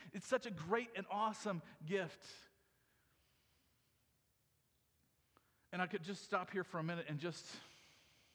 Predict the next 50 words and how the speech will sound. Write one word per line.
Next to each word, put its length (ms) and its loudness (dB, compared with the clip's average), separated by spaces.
maybe 140 4
a 200 -6
point 200 -2
of 60 0
application, 680 -4
so 160 -6
to 80 -4
speak. 320 -6
In 120 2
your 160 4
reading 560 0
of 100 -4
Scripture, 460 -2
as 160 0
you 100 -2
read 300 -2
Scripture, 340 -4
whether 160 0
it's 80 -6
daily 400 0
or 240 0
however 320 2
you 140 0
do 220 0
it, 140 -2
encourage 340 -4
it 120 -8
to 60 -14
be 100 -4
daily. 440 -2
Does 140 2
that 180 2
help 260 0
you 220 0
adore 480 0
God 280 0
more? 240 0
Are 80 0
you 140 -2
falling 420 0
more 320 2
and 120 0
more 180 2
in 240 0
love 220 4
with 180 -4
God 240 2
after 240 -2
reading 220 -2
Scripture? 580 -4